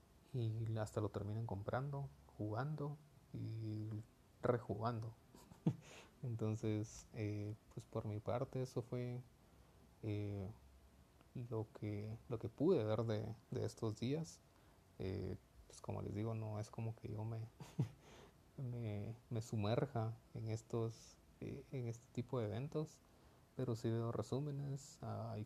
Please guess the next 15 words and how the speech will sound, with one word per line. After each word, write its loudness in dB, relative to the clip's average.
cosas 2
que -6
me -4
llaman -2
la -4
atención, -2
otras -4
que -6
simplemente, -4
pues, -8
las, -4
eh, 2
las -4
ignoro 4
vilmente, 0